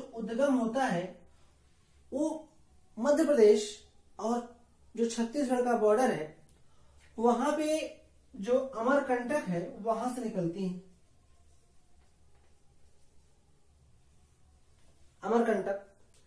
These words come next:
हम जानते हैं कि अमरकंटक से एक नदी और निकलती है, नर्मदा नदी, जो पश्चिम की ओर जाती है, जबकि ये नदी जो है उत्तर की ओर जा रही है, उत्तर की ओर,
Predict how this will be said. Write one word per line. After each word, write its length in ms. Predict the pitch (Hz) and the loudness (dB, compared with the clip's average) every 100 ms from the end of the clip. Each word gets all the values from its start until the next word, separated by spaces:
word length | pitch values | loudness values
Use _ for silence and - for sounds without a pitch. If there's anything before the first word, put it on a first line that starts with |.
| - - - | -20 -20 -12
हम 140 | - 233 | -2 2
जानते 320 | 240 240 262 | 4 2 4
हैं 140 | 269 262 | 2 2
कि 60 | |
अमरकंटक 600 | - 226 247 240 240 262 | 2 2 4 4 6 6
से 120 | - 269 | 4 2
एक 80 | |
नदी 180 | 254 240 | 2 6
और 160 | 240 247 | 6 8
निकलती 420 | 254 240 240 226 | 6 4 4 0
है, 120 | 202 208 - _ - - | -2 -4 -12 _ -16 -4
नर्मदा 360 | 196 220 240 | 0 4 6
नदी, 180 | 233 196 226 - - - - | 4 0 -6 -12 -20 -20 -4
जो 80 | 254 | 0
पश्चिम 360 | 240 - 220 196 | 2 0 0 -4
की 100 | 170 | -4
ओर 160 | 135 | -4
जाती 280 | 120 110 - | -4 -8 -12
है, 80 | 131 - - - - - - | -20 -20 -20 -20 -20 -20 -4
जबकि 240 | 233 233 277 | 2 2 2
ये 200 | 277 302 | -2 2
नदी 240 | 277 233 214 | 4 4 4
जो 100 | 208 | 2
है 320 | - - - _ - | 2 -4 -12 _ -8
उत्तर 400 | 285 - 294 240 | -4 2 2 4
की 60 | |
ओर 120 | 220 - | 2 0
जा 140 | - | -2
रही 160 | - - | -6 -12
है, 120 | - - _ _ _ _ _ _ _ _ - - - | -20 -20 _ _ _ _ _ _ _ _ -20 -20 -4
उत्तर 360 | 208 208 240 226 | -4 0 0 0
की 100 | 190 | -2
ओर, 240 | 175 180 | -6 -8